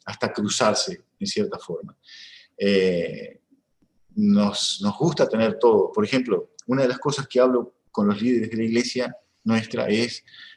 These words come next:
yo no recibo ideas. Ideas no, ideas yo tengo un montón de ideas, pero planes no tengo ninguno.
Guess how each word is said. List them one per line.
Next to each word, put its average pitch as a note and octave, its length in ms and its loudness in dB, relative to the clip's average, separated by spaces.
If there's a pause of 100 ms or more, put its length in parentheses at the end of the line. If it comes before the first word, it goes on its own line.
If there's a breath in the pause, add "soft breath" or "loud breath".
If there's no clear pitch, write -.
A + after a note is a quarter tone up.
yo D#3 600 0
no B2 300 0
recibo B2+ 760 -2
ideas. G2+ 640 -2 (1000)
Ideas A#2 420 0
no, F2 160 -4
ideas C3 320 2
yo D3+ 100 -2
tengo F3+ 220 -2
un D3+ 80 -4
montón B2 440 2
de G2+ 80 4
ideas, F2+ 380 -8 (520)
pero G#2 240 0
planes E3+ 320 2
no B2+ 120 2
tengo A#2 180 0
ninguno. G2 300 -2